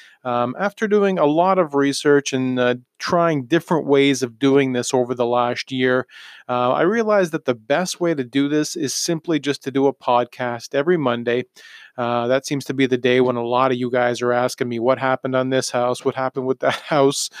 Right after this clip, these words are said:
Uh, and of course, a lot of you are bidding with me, which is fantastic. But,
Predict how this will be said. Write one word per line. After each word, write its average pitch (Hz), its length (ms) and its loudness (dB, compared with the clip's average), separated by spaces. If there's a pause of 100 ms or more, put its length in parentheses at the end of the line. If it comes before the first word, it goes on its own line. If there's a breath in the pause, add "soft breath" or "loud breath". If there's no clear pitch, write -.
(300 loud breath)
Uh, 127 360 2
and 131 220 0
of 117 120 -14
course, 127 240 0
a 135 40 0
lot 127 200 4
of 123 80 -2
you 127 160 2
are 123 120 4
bidding 139 360 2
with 127 200 -2
me, 135 140 -2
which 127 240 -2
is 123 100 -12
fantastic. 123 800 -6
But, 127 180 0